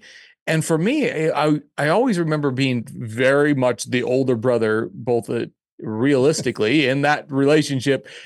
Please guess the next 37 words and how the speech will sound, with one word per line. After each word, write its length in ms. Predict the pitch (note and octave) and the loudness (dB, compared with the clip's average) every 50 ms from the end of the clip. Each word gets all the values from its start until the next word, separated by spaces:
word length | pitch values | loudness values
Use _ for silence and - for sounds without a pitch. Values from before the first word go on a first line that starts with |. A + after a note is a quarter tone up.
| - - | -12 -4
and 280 | - D3+ D#3+ E3+ E3 D#3 | 0 2 2 2 2 2
also 480 | C#3 C#3+ C#3+ C#3+ - D#3 C#3+ C#3 C3 | 2 2 2 2 2 2 4 4 2
in, 520 | - - C3+ C3 C3 C3 C3 C3 B2+ B2 C3 _ - | 2 0 -2 -2 -2 -2 -2 -2 -4 -4 -6 _ -8
you 140 | - C3 A#2+ | -6 -4 -2
know, 200 | A#2 A2+ A2 G#2+ | -2 -2 -2 -2
in 180 | A2 C3 A#2+ | -4 -4 -4
an 180 | A#2 A#2 A2+ A#2 | -4 -4 -4 -4
allegorical 680 | - B2 A#2+ A#2 A#2 A2 A2+ A#2+ F3 G#3 - - A#2 | -2 0 0 0 0 0 0 0 0 0 -2 -4 -8
sense 640 | A2+ - - B2 A2+ A#2 A#2+ A#2 - - - - - _ _ _ _ _ _ - | -8 -4 -2 -2 -2 -2 -4 -6 -6 -10 -12 -14 -14 _ _ _ _ _ _ -4
of, 460 | - C3 C3+ C3 B2 A#2+ A#2 G#2+ - - _ _ _ _ _ _ _ - | 0 2 2 4 4 2 2 0 -4 -16 _ _ _ _ _ _ _ -4
"I'm 360 | C#3+ C#3+ E3+ F#3+ G#3 G3+ F#3 | 0 2 2 4 4 2 2
the 80 | F3 D#3 | 2 2
good 180 | C3+ D#3 D3+ | 2 0 0
one. 320 | C3+ C#3 C#3 C3+ C3 B2+ - | 0 0 0 0 0 -2 -2
I 140 | - C#3 D#3 | -2 0 0
haven't 240 | E3+ E3+ D#3 D#3+ D3 | 0 0 0 -2 -2
done 180 | C#3 C3+ B2+ | 0 0 0
anything 460 | A#2+ B2 C#3 D#3 D#3 C#3+ D#3 C#3+ C#3 C3 | 0 -2 -2 -2 -2 -2 -4 -6 -4 -2
wrong. 340 | C3 C3 B2+ B2 B2 B2 - | 0 2 2 2 0 0 -2
I 100 | B2+ B2 | -2 -2
don't 340 | A2+ D3 D3+ D#3 D#3 D#3+ D#3+ | 0 0 0 0 0 0 0
break 200 | C3+ C#3 B2+ - | 0 0 0 -2
the 80 | C#3 | -6
rules. 580 | A#2+ A#2 B2+ C3 B2+ B2 B2 A#2+ A#2+ A#2+ G#2+ - - | -4 -2 -2 0 2 2 2 2 2 0 -2 -2 -2
I'm 220 | B2+ A#2+ A#2 A2+ | -2 -2 0 -2
not 180 | B2 C#3 D3 D3+ | 0 0 0 0
a 40 | |
rule 200 | D3 C#3 D3 C#3+ | 0 0 0 0
breaker 420 | C3+ C3 C#3 C3 B2+ - C3 A#2+ A#2 | 2 2 0 0 0 -2 -2 -2 0
at 80 | A2 A2+ | 0 2
all. 400 | A#2+ B2+ B2+ B2 B2 B2 A#2+ A#2 | 2 4 4 4 4 4 2 2
Like, 200 | A2+ A2+ G#2+ A2 | 0 0 -2 -2
this 180 | C#3 C#3+ C#3 | -4 -4 -4
is 180 | D#3 C#3+ B2+ B2 | -4 -4 -4 -2
what 120 | C3+ C3+ | 0 0
I 120 | B2+ B2 A#2+ | 2 2 0
do." 400 | A2+ B2 B2+ C3 B2+ B2+ B2+ | 0 0 -2 0 2 0 0